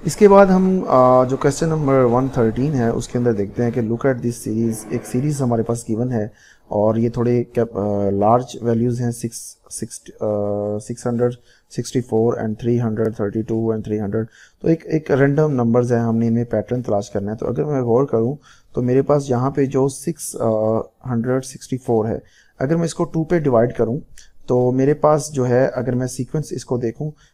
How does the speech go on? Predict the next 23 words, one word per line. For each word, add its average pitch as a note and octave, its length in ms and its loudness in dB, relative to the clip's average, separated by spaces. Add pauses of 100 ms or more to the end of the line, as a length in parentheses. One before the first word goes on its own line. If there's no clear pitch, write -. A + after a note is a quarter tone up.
(100)
तो B2 60 -10
सिक्स - 320 -2
हंड्रेड, D3+ 280 2
आ, - 20 -14 (760)
जो, B2+ 180 -6
आ, A#2 380 -2
सिक्स - 380 -10
हंड्रेड C3 260 -4
सिक्सटी - 320 -8
फ़ोर B2+ 260 -2
को C#3 100 -2
जब C3+ 140 0
टू C3 100 -2
पे C3+ 120 0
divide B2 240 2
करता A#2 180 -4
हूँ C#3 80 -4
तो C#3 60 -4
मेरे A#2+ 120 -2
पास B2+ 200 -6
क्या B2+ 120 0
आता A#2 200 -2
है, E3 180 -6